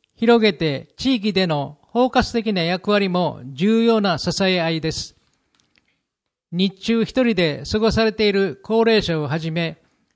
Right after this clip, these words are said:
成人や子どもが楽しく過ごせる居場所の創設が今後の目標となってきています。各コミセンをはじめ、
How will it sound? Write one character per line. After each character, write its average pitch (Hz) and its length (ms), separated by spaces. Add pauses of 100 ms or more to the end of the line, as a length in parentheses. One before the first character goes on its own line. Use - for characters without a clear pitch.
成 226 360
人 220 220
や 156 180
子 190 160
ど 202 100
も 196 100
が 180 280 (260)
楽 226 220
し - 120
く 185 140
過 202 140
ご 202 120
せ 196 140
る 180 180
居 190 140
場 208 140
所 208 140
の 190 200
創 196 240
設 185 300
が 190 240 (360)
今 202 280
後 196 100
の 196 160
目 202 220
標 208 200
と 214 160
な 170 140
っ - 160
て 175 140
き - 80
て 175 100
い 165 80
ま 156 160
す。 - 240 (1300)
各 226 380
コ 185 160
ミ 208 100
セ 220 160
ン 214 140
を 185 40
は 180 120
じ 202 100
め、 156 320